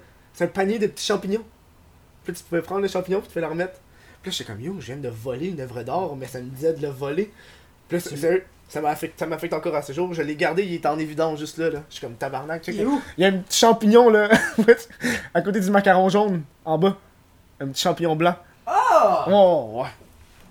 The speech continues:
Speaker 1: À côté de mon
Speaker 2: Wow !
Speaker 1: bureau, là. Je suis comme, c'est une œuvre qui m'a marqué. Ouais, amène-moi ça. Hey, tabarnak.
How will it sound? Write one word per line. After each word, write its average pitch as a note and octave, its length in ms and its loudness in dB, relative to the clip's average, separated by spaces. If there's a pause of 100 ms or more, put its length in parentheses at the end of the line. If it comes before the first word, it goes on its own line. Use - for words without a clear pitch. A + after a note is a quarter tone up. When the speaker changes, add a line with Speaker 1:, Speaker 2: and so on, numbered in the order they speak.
(280)
Speaker 1:
À D#3+ 100 -4
côté E3+ 240 2
de F3+ 60 4
mon E3+ 200 0
Speaker 2:
Wow ! C#3+ 60 -6
Speaker 1:
bureau, D#3 300 -4
là. C3 120 -6 (720)
Je - 60 -20
suis - 80 -14
comme, A#2 100 -10 (640)
c'est - 280 -14
une F#3+ 100 2
œuvre G#3 240 6
qui G3 160 -2
m'a G3 160 2
marqué. G3+ 580 -2 (1300)
Ouais, G#3 180 6
amène-moi G3 440 0
ça. F3+ 280 -4
Hey, A2 260 -16
tabarnak. - 540 -20